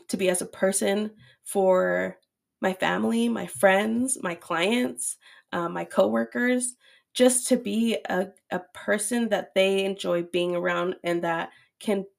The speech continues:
bring something good to their life. Um, I've gotten a lot of compliments at work that, uh, my smile is a smile that can, you know, bring light to anybody's day. And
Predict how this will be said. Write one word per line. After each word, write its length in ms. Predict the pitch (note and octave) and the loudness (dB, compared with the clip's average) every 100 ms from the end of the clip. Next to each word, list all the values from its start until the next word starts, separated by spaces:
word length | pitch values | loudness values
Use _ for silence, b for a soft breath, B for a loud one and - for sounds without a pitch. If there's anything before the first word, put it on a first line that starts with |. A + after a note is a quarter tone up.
| _ | _
bring 280 | F#3+ F#3+ F3+ | 0 2 0
something 480 | - F3 - D3+ F3+ | -2 -6 -6 -6 -6
good 240 | - D3 - | -4 -6 -6
to 120 | - | -8
their 180 | - - | -6 -6
life. 460 | - - - - - b b b _ - | -6 -8 -10 -14 -16 b b b _ -4
Um, 420 | F3 E3 E3 F#3+ _ _ _ _ - | -2 -2 -6 -12 _ _ _ _ -6
I've 120 | F#3+ | 2
gotten 220 | G3+ G3+ | 4 4
a 40 | |
lot 120 | F#3+ F#3 | 4 4
of 100 | F#3 | 4
compliments 480 | F#3 F#3 G3 F3+ | 2 2 0 0
at 140 | F3+ F#3 | 0 2
work 320 | B3+ B3+ B3 | 4 4 0
that, 480 | G#3+ G3+ F#3+ F#3 F#3 b b b b - | 0 6 6 6 2 b b b b -2
uh, 300 | F#3 F3+ F#3 | 2 2 0
my 200 | F#3 F#3 | 0 0
smile 420 | F#3 G#3 F#3 F3+ | 0 0 2 2
is 100 | F3+ | 0
a 80 | F3 | -4
smile 360 | - G3 G3 F#3+ | 0 4 4 4
that 280 | F#3+ F#3 - | 4 2 0
can, 400 | G3 F#3 F3+ F#3+ _ | -2 0 -2 -6 _
you 180 | F#3+ F#3+ | -2 0
know, 280 | F#3 F#3 F#3 | 0 -2 -2
bring 400 | G3 F#3 F3 F#3 - b b - | 0 2 2 -2 -6 b b -6
light 360 | G3+ G3+ G3 | 2 4 4
to 100 | - | 0
anybody's 440 | G#3+ G#3 F#3+ G3+ G3+ | -4 -4 -4 -4 -4
day. 600 | - C4 B3+ B3+ B3 B3 B B - | 0 2 4 2 2 -2 B B -2
And 680 | F#3 F#3 F3+ F3 F3 F3 | 2 2 2 0 0 -2